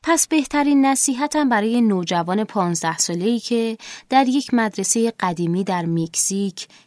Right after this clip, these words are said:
هند یا آلاباما گیر کرده اینه: زیاد به بزرگسالان تکیه نکن.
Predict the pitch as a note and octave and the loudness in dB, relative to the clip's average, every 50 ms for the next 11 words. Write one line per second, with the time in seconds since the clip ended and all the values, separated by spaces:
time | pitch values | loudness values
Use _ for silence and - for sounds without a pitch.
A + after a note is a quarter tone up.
0 | _ - - B3+ C4 B3+ B3 A#3+ A#3 - - - - _ - G3 A3 G#3 G3 - | _ -2 2 2 4 4 4 2 2 -2 -6 -12 -16 _ 0 4 6 6 6 6
1 | G3 F#3+ F#3 F3 E3 F3+ E3+ F3+ A#3+ D4 B3 - - E3+ D#3 D#3 - - G#3+ F3+ | 4 2 2 2 2 2 4 4 4 4 2 2 -2 -4 -4 -4 -6 -4 -4 -2
2 | E3+ D#3 D#3+ G#3+ B3 C#4 C#4 - - C4+ C4 G3+ E3+ - D#3 - _ _ _ _ | -4 -2 0 0 2 2 2 4 6 8 8 8 6 2 -6 -12 _ _ _ _
3 | _ _ _ _ _ _ _ _ _ - E3+ D#3+ D#3+ F#3 F#3+ F3 F#3 G3 B3 D4+ | _ _ _ _ _ _ _ _ _ -10 -6 -2 0 0 2 4 6 6 8 8
4 | E4+ D#4+ - D#4+ D4 A3 A#3 A#3 F#3+ A3 G#3+ G#3 - - - A3+ G#3 G3+ G3+ A3 | 6 6 4 0 2 4 2 2 4 2 2 2 2 2 2 2 2 2 4 2
5 | A#3+ A#3 - B3 A3 - - - A3+ A3 A3 G#3 G3 - - - F3+ | 2 2 2 0 -2 0 0 0 2 2 4 2 0 0 -4 -10 -12